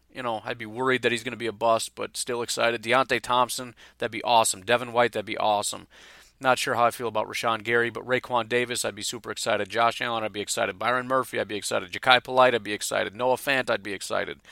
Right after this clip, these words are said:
Mac Wilson, if he comes out, I'd be excited. The linebacker out of Alabama. Brian Burns, edge rusher out of Florida State. I mean, he's just, he, he, he's, he's just an incredible football player. He's undersized. I get that. He needs to kinda bulk up a little bit,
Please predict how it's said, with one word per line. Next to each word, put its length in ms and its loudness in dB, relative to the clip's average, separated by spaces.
Mac 260 4
Wilson, 320 2
if 80 -8
he 80 -12
comes 260 -8
out, 140 6
I'd 100 -2
be 120 -6
excited. 400 0
The 80 -8
linebacker 640 -2
out 80 -2
of 60 2
Alabama. 600 -4
Brian 280 6
Burns, 360 2
edge 180 2
rusher 260 0
out 80 4
of 60 2
Florida 300 -2
State. 320 4
I 20 -8
mean, 140 -6
he's 160 -4
just, 320 0
he, 240 -12
he, 140 -6
he's, 340 2
he's 200 -2
just 200 4
an 60 0
incredible 420 2
football 340 -2
player. 220 -4
He's 100 -4
undersized. 720 8
I 80 2
get 240 2
that. 200 8
He 120 -6
needs 200 0
to 140 -2
kinda 320 0
bulk 380 0
up 160 4
a 40 -6
little 200 -2
bit, 260 2